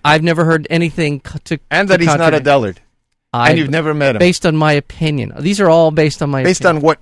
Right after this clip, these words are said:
Speaker 2: Chevy Chase told you
Speaker 1: No,
Speaker 2: twenty years
Speaker 1: based on
Speaker 2: ago.
Speaker 1: watching him
Speaker 2: Yeah, for
Speaker 1: as
Speaker 2: crying out
Speaker 1: president
Speaker 2: loud.
Speaker 1: for a number of years and watching him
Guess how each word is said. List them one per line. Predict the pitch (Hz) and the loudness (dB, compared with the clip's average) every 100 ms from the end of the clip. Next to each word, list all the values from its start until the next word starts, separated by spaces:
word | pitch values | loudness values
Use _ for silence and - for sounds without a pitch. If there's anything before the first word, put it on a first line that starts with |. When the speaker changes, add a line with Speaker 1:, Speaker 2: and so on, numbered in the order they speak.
| _ | _
Speaker 2:
Chevy | - - 160 147 | -8 -2 -2 -2
Chase | - 175 151 - | -4 -4 -4 -6
told | - 139 123 | -4 -2 -2
you | - | -2
Speaker 1:
No, | - 170 | 0 2
Speaker 2:
twenty | - - | 2 2
years | - 143 | 2 2
Speaker 1:
based | 156 | 2
on | 175 | 2
Speaker 2:
ago. | 151 | 2
Speaker 1:
watching | 156 175 - 165 143 131 | 2 2 -2 -6 -4 -6
him | 131 98 110 | -8 -10 -12
Speaker 2:
Yeah, | 113 113 107 | -14 -12 -8
for | 123 | -4
Speaker 1:
as | 131 - | -6 -6
Speaker 2:
crying | 107 | -4
out | |
Speaker 1:
president | 190 160 120 101 | -2 -2 -4 -4
Speaker 2:
loud. | 104 98 | -6 -6
Speaker 1:
for | 131 | -4
a | 120 | -4
number | 113 110 101 | -4 -6 -10
of | 104 | -10
years | 120 139 | -10 -10
and | 135 | -6
watching | 131 131 135 123 | -6 -6 -8 -8
him | 120 | -8